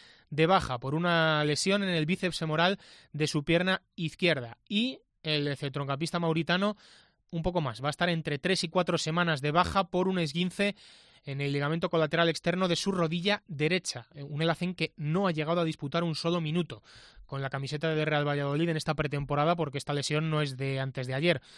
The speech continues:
sino que lleva arrastrándola ya durante bastantes, bastantes días. La de Sekou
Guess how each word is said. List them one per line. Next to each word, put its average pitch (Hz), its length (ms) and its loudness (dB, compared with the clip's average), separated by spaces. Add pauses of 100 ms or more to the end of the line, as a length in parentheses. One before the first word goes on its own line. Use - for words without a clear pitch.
(120)
sino 135 260 -8
que 127 120 -6
lleva 143 160 0
arrastrándola 151 560 0
ya 151 240 2 (340)
durante 147 600 0
bastantes, 147 500 -2
bastantes 143 460 -4
días. 156 220 2
La 127 120 -4
de 127 80 -4
Sekou 175 440 2